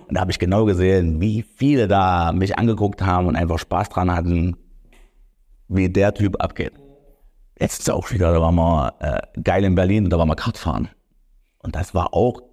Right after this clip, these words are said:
so dick, dass am Ende dann auch zwei von dieser Kartbahn gesagt haben, „Ey, gegen dich will ich auch mal fahren.“ Mir die, die Linie da gezeigt haben und alles, da sind wir dann den ganzen Tag Dings gefahren und das war auch cool. Was mir da auch jetzt einfällt, ist,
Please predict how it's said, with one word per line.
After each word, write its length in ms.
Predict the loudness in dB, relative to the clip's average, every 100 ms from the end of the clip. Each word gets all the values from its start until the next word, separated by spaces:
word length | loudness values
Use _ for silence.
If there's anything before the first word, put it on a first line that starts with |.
| _
so 580 | -20 -12 -4 0 0 0
dick, 420 | -2 -4 -4 -4
dass 160 | -4 -2
am 140 | 0
Ende 300 | 2 2 2
dann 160 | 2 2
auch 140 | -2
zwei 260 | 0 2 2
von 120 | 2
dieser 180 | 0 0
Kartbahn 440 | -2 -2 0 2
gesagt 300 | 2 0 -2
haben, 260 | -2 -2 -6 _ _ _ _ _
„Ey, 200 | -2 0
gegen 180 | 2 2
dich 180 | 0 0
will 80 | 0
ich 120 | 0
auch 80 | 0
mal 140 | 0
fahren.“ 380 | 0 0 0 -2 -10 _ _ _ _ -2
Mir 120 | 0
die, 180 | 0 0
die 140 | 0
Linie 340 | 2 2 2
da 140 | 2 2
gezeigt 500 | 0 0 -2 -2 0
haben 200 | 0 2
und 80 | 2
alles, 360 | 2 2 2
da 120 | -2 -2
sind 180 | 0
wir 100 | 0
dann 140 | 0 0
den 160 | 0
ganzen 560 | 0 0 0 0 0 0
Tag 340 | 0 -2 -2
Dings 260 | -2 -2 -2
gefahren 360 | -6 -2 0 2
und 80 |
das 160 | 0 0
war 140 | -2
auch 280 | 0 -2 -2 -2
cool. 200 | -2 -4 _ _ _ _
Was 100 | -2
mir 160 | 0 0
da 140 | 2
auch 100 | 2
jetzt 160 | 2 2
einfällt, 460 | 0 2 0 0
ist, 400 | -2 -2 -6 -14